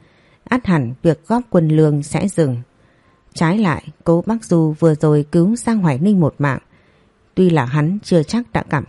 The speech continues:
kích, nhưng sau này có bất mãn gì cũng sẽ khó lòng dừng lại việc góp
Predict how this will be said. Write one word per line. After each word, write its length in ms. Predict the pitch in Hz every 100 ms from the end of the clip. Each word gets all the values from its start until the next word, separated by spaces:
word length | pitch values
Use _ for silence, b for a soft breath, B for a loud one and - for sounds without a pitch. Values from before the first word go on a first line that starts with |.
| -
kích, 260 | 247 262 b b b b b 214
nhưng 140 | 214
sau 200 | - 214
này 280 | 175 151 139
có 160 | - 165 -
bất 180 | 262
mãn 260 | 196 156 240
gì 340 | - 156 131 - -
cũng 200 | 190 226
sẽ 240 | - 208
khó 300 | - 180 208
lòng 300 | 233 143 123
dừng 300 | - 151 135
lại 220 | 143 - _ -
việc 180 | 143 -
góp 180 | 196